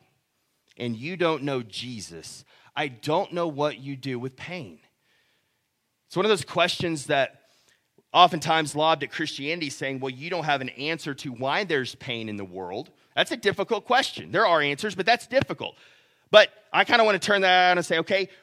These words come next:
we all know there's pain in the world. What in the heck are you going to do about the pain? How are you gonna make sense of it? What are you gonna do when it comes?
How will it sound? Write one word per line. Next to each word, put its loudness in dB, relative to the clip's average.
we 2
all 8
know 6
there's 0
pain -4
in -4
the -2
world. -4
What 2
in -4
the -2
heck 0
are 0
you -6
going -2
to -8
do -8
about -2
the -14
pain? -16
How 4
are 10
you 4
gonna 4
make -2
sense -8
of -8
it? -20
What -4
are -6
you -4
gonna 0
do -6
when 0
it -4
comes? -4